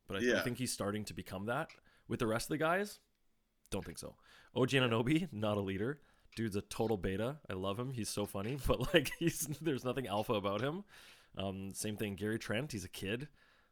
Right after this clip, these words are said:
Speaker 1: Uh, Scotty Barnes, he's a child. Like, you know, they're, they're, they'll, they'll develop into something, but they're, they're, they're young.
Speaker 2: So what's the ceiling for Scotty Barnes? I wanted to ask you this, Antonio. Like, what, I watch him and I'm, like, just amazed at, at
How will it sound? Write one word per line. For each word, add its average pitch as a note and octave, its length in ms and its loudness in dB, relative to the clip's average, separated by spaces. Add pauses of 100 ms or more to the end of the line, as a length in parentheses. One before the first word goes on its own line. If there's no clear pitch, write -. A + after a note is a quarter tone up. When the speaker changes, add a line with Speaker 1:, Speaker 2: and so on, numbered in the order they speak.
Speaker 1:
Uh, F2+ 220 -6
Scotty G#2+ 320 0
Barnes, A2+ 340 0
he's G#2 140 -6
a F2+ 60 -8
child. B2+ 680 -4
Like, F#2+ 380 -10 (340)
you - 80 -8
know, G2 100 -2
they're, B2 180 0
they're, D3+ 160 2 (100)
they'll, C3+ 180 -4 (200)
they'll C3+ 180 0
develop A2+ 400 2
into G2+ 120 -2
something, G#2 360 -4
but G#2 180 -6
they're, G#2+ 200 -4
they're, G#2 520 -6
they're G#2 100 -2
young. G2 380 -6 (460)
Speaker 2:
So - 180 4
what's C3+ 220 2
the D#3 80 2
ceiling G#2 320 6
for - 100 -4
Scotty F2+ 320 6
Barnes? E2 300 -4
I G2 40 -2
wanted G2+ 180 0
to F2+ 120 0
ask - 180 -4
you E2+ 120 -6
this, E2 240 -4
Antonio. E2 480 -10 (160)
Like, F#2+ 180 -6
what, A2+ 340 2
I G2+ 100 0
watch B2+ 300 6
him F#2 200 4
and F#2 80 -4
I'm, F#2 140 -6
like, F2 300 -8
just G2 260 -2
amazed F2 680 -4
at, D#2 200 -12
at E2 180 -14